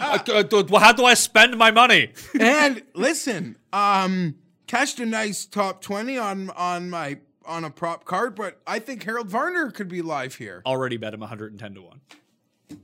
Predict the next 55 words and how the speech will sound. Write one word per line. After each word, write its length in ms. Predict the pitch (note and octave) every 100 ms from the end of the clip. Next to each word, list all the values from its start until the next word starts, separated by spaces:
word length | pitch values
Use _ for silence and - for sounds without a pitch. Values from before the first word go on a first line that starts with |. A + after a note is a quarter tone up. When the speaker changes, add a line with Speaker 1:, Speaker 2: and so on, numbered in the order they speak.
| _ _ _ _ _ _ _ _ _ -
Speaker 1:
He 120 | C#3+
was 120 | C#3+
the 80 | E3
Speaker 2:
I 100 | B3
think 240 | - D4+
he's 140 | A#3+ C#4+
Speaker 1:
w-, 120 | C4+
Speaker 2:
incredibly 720 | A3 - C#4 G4 G#4 D4+ A#3+
live 360 | G3 E3 A#2+ C#3+
Speaker 1:
when 100 | D3
I 80 | C#3+
went 160 | C#3
Speaker 2:
now 120 | G3+ G3
Speaker 1:
through 100 | G3
Speaker 2:
that 100 | F#3
you 180 | C#4+
said 340 | F4+ G3 D#3+ F3+
it. 40 |
Speaker 1:
when, 100 | G3 D#3
when 140 | C#3+ D3
I 100 | C#3+
went 160 | C#3 C#3+
through 140 | D3
those 220 | C#3 C3+
approach 440 | C#3 - C#3 E3 -
numbers, 520 | F3 F#3+ B3+ A#3+ - -
uh, 220 | A#2+ A#2+
he 100 | B2
was 160 | B2+ B2+
the 60 |
guy 180 | A#2+ A#2+
that 120 | A#2
I 80 | A#2
left 220 | A2+ A2+ A#2
off 400 | A#2 - _ -
that 160 | G#2+ _
list, 440 | E3+ G3 - - - - - -
uh, 140 | B2+ A#2
'cause 160 | A#2+
I 40 | B2
wanted 200 | A2+ A#2
to 40 | A#2
save 260 | C#4 C#4
him 280 | A#3+ C#4 B3
for 180 | F#3 D#3+
this 220 | D#3+ F3
discussion. 640 | - F#3 G3 F#3 - G3 F#3 - - -
No 320 | D3 G#3+ G#3+
player 640 | - G3+ A#3+ C4+ A#2 F#2 _ _
in 200 | D#3+ G3
this 160 | G#3+ -
field 340 | E3+ E3+ A2
has 160 | B2+ C3+
a 100 | C#3+
better 580 | B2 A2 D3+ D#3+ G#2+ G2+